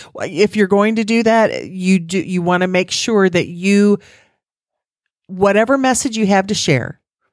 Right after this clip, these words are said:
remember this, the message is not about you. The message becomes about them, that audience. And so what is the takeaway? What is the point that you want them to be able to leave with? And what will leave them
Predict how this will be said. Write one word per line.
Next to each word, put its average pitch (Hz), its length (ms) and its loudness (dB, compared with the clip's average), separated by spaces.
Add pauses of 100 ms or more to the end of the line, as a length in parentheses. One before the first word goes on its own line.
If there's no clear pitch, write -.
remember 180 380 2
this, 156 240 0
the 160 80 0
message 165 400 -2
is 165 160 0
not 165 240 4
about 208 320 2
you. 208 480 2 (640)
The 180 80 2
message 175 440 0
becomes 170 600 -2 (140)
about 143 400 0
them, 127 360 0
that 151 260 0
audience. 143 540 0 (220)
And 165 160 0
so 196 120 2
what 190 220 4
is 226 140 0
the 277 100 0
takeaway? 165 640 0
What 160 300 2
is 226 320 0
the 208 80 0
point - 640 -2 (320)
that 202 180 0
you 190 180 2
want 196 200 2
them 202 200 0
to 190 100 2
be 180 140 2
able 170 160 2
to 165 80 4
leave 180 400 0
with? 147 360 0 (320)
And 196 380 0
what 214 320 2
will 254 300 2
leave 208 320 0
them 180 360 0